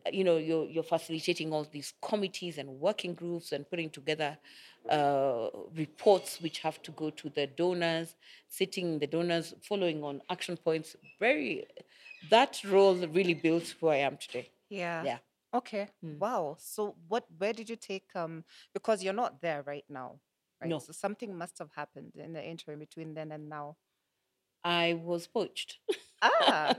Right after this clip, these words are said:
Speaker 1: So it wasn't a
Speaker 2: excellent.
Speaker 1: retrenchment.
Speaker 2: Uh-huh.
Speaker 1: Well, um, in two thousand and,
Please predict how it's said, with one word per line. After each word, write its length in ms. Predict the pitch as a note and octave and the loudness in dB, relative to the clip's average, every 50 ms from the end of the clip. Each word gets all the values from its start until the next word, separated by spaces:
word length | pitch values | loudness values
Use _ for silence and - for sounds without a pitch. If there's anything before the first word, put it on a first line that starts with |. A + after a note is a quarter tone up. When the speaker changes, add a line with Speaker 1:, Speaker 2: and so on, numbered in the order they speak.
| - | 0
Speaker 1:
So 240 | - - - - G#3+ | -4 -6 -2 2 2
it 80 | G3+ G3 | 4 4
wasn't 260 | A3+ A#3 A3 A3 G3+ | 4 2 2 4 6
a 20 | |
Speaker 2:
excellent. 80 | F#3 F3+ | 6 6
Speaker 1:
retrenchment. 680 | F3+ F3+ - F#3+ F3+ F3 - - E3 D#3+ D#3+ D#3 - _ _ _ - | 4 2 -2 -6 -10 -10 -10 -10 -10 -10 -10 -10 -14 _ _ _ 0
Speaker 2:
Uh-huh. 260 | F3+ F3+ E3+ F3 F3 - - - - - - _ _ _ - | 0 0 0 -2 -4 -6 -6 -8 -10 -12 -14 _ _ _ 2
Speaker 1:
Well, 420 | E3+ F#3+ F#3+ F#3 F#3+ F#3+ F#3+ - - | 6 8 10 10 10 10 8 8 6
um, 680 | - E3+ E3+ E3+ E3 E3 E3 E3 E3 E3 E3 E3 D#3 - - _ - | 6 6 6 4 4 2 -2 -8 -8 -10 -12 -12 -14 -16 -10 _ -2
in 160 | F#3+ F#3+ F3 - | -2 -2 -2 -4
two 100 | - B3 | -6 -2
thousand 320 | A#3+ A#3+ A3+ G3+ F#3+ F3+ | 2 2 2 4 2 0
and, 200 | E3 D3+ D#3 D3+ | 0 -2 -4 -8